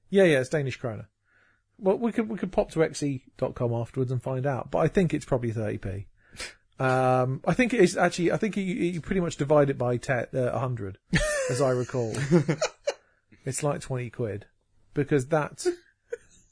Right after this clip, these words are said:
Speaker 1: anyway, uh, yeah, um, terrible. Re-, but watch the video 'cause it's, he's a, he's quite an
Speaker 2: It's
Speaker 1: odd
Speaker 2: amazing.
Speaker 1: chap.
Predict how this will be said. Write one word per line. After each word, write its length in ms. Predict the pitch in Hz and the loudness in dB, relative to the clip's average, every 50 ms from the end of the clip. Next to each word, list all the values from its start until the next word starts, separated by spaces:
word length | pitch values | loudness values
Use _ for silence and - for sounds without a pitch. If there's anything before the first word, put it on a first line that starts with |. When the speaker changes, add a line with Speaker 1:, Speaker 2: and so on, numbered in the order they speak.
| _ - | _ 2
Speaker 1:
anyway, 520 | 202 214 208 180 139 123 101 95 104 - - - | 4 6 6 6 4 4 2 0 -4 -8 -4 0
uh, 480 | 147 139 135 135 135 131 135 131 127 - - - _ _ _ _ - _ _ - | 2 4 4 4 4 2 0 -2 -2 -4 -8 -12 _ _ _ _ -20 _ _ -4
yeah, 220 | - 175 143 - - - _ _ _ _ _ - - | 0 0 0 0 -2 -10 _ _ _ _ _ -8 -4
um, 360 | 165 147 139 139 135 139 170 165 _ | -4 -2 -2 -4 -4 -8 -10 -12 _
terrible. 480 | - - 220 214 185 139 123 107 98 - _ _ _ - | 0 4 4 4 4 2 -2 -8 -12 -12 _ _ _ -2
Re-, 280 | 143 165 190 202 214 | 4 6 8 8 6
but 240 | 156 147 185 208 170 | 6 4 2 2 4
watch 240 | 156 185 196 - - | 4 4 4 2 0
the 80 | 170 | 0
video 280 | 151 180 165 151 123 120 | 2 4 4 4 4 2
'cause 160 | 120 - 127 | 2 -2 -4
it's, 180 | 131 - - - - | -4 -4 -6 -6 -4
he's 160 | 165 147 127 170 | -4 -4 -2 -4
a, 40 | - - - - | -6 -8 -10 -6
he's 160 | - - - | -6 -6 -6
quite 380 | - - - 156 143 165 - - _ _ _ _ _ _ _ _ _ _ _ _ _ - | -6 -4 0 0 0 0 -2 -6 _ _ _ _ _ _ _ _ _ _ _ _ _ -4
an 80 | 143 | -4
Speaker 2:
It's 80 | 104 123 | -2 0
Speaker 1:
odd 60 | 123 127 | 0 0
Speaker 2:
amazing. 180 | 127 90 87 120 | 0 0 0 0
Speaker 1:
chap. 380 | 170 147 120 107 - - - | 0 0 0 0 -4 -4 -4